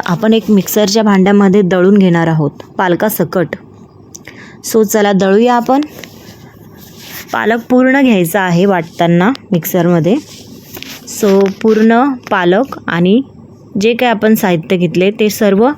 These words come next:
मिक्सरच्या भांड्यात टाकलं आहे आणि यामध्ये आपल्याला अर्धी वाटी पाणी टाकायचं आहे, जास्त पाणी टाकायचं नाही आहे. जास्त पाणी टाकल्यावर आपण ही प्युरी जी करणार आहोत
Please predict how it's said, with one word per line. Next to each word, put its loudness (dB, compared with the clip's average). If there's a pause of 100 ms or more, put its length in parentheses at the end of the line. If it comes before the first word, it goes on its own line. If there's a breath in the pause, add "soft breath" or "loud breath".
मिक्सरच्या -2
भांड्यात -2
टाकलं -2
आहे 0 (600 loud breath)
आणि 2
यामध्ये 2
आपल्याला 2 (640)
अर्धी 2
वाटी 0
पाणी 0
टाकायचं -2
आहे, 0 (400)
जास्त -2
पाणी 0
टाकायचं 0
नाही 2
आहे. 0 (500 loud breath)
जास्त 0
पाणी 0
टाकल्यावर 2 (380 loud breath)
आपण 0
ही 4
प्युरी 4
जी 0
करणार 2
आहोत 2